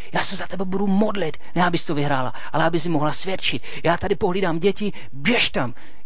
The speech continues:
jdi tam, svědčím, udělej to." Wow, já podporuji ji a ona podporuje mě. A o tom je manželství, přátelé. Nejsme na to povolání sami,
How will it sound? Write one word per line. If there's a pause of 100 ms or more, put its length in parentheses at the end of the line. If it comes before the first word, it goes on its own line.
(440)
jdi
tam, (220)
svědčím, (220)
udělej
to." (500)
Wow, (460)
já
podporuji
ji (1080)
a
ona
podporuje
mě. (800)
A
o
tom
je
manželství,
přátelé. (760)
Nejsme
na
to
povolání
sami,